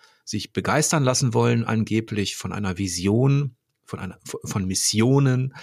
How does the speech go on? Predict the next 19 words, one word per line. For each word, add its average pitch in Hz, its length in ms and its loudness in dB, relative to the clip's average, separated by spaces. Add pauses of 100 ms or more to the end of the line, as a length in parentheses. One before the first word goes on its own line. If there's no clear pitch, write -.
(280)
Aber 123 380 -2
unterm 156 280 4
Strich 151 340 2
ging's 131 240 -2
letztlich 117 380 -2
nur 123 180 0
um 113 100 -2
Umsatz. 98 540 -2 (360)
<laughs> - 40 0 (1120)
Und, 113 380 2
äh, 110 300 -2 (200)
ich - 140 -2
hab 139 120 0
da 131 100 0
schnell 131 280 0
gemerkt, 135 360 2
da 117 40 0
sind 113 140 -2
eine, 143 320 0